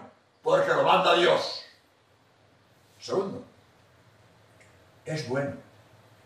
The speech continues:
La pureza es buena. La que es mala es la lujuria. Nadie se pone enfermo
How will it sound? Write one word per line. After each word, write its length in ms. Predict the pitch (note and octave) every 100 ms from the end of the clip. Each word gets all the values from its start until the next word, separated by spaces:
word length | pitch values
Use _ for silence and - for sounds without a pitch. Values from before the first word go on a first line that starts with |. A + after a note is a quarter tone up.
| _ _ _ - _ - - - - -
La 200 | - -
pureza 440 | A#2 C3 E3 F3+ F3
es 160 | -
buena. 300 | D3 F3+ - - - - - - - - - - - - -
La 200 | - -
que 100 | C#3
es 160 | D3+ B2
mala 260 | F#3 E3
es 80 | -
la 100 | G#2
lujuria. 380 | F2+ - F#3 - - - - - - - - - - - - - - - - - F#2+
Nadie 480 | A#2+ F#3 A#3 A#3
se 180 | A3 G#3
pone 200 | G3+ F#3+
enfermo 880 | D#3+ C3 E3 E3+ D#3+ A3 A#3+ -